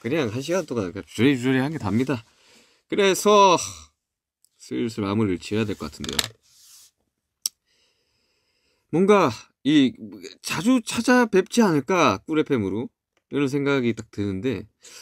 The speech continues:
뭔가 꿀 에프엠이 끝날 때도 막 그런 거 있잖아요. 뭐 라디오 뭐, 뭐, 뭐 이런 거, 뭐, 뭐, "또 만나요." 뭐 이런 것도 이제 끝인사 그런 걸 전했으면 좋겠는데,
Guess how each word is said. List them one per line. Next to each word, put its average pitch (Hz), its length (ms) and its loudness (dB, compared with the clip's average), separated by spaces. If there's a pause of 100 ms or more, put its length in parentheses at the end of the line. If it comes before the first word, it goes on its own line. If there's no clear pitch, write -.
(420)
뭔가 127 180 -2
꿀 151 120 4
에프엠이 139 260 0
끝날 135 300 -2
때도 90 440 -6 (1400)
막 117 140 -4
그런 170 160 2
거 240 60 4
있잖아요. 113 420 -4
뭐 196 100 -10
라디오 92 260 -12 (600)
뭐, - 180 -16 (140)
뭐, - 200 -16
뭐 233 840 4
이런 135 220 -2
거, 95 40 -10 (200)
뭐, 92 200 -14 (280)
뭐, 113 140 -12 (160)
"또 226 80 -2
만나요." 240 480 2
뭐 160 120 0
이런 113 200 0
것도 101 240 -10
이제 107 260 -10
끝인사 117 640 -8 (520)
그런 143 180 -4
걸 151 120 0
전했으면 120 440 -2
좋겠는데, 87 640 -10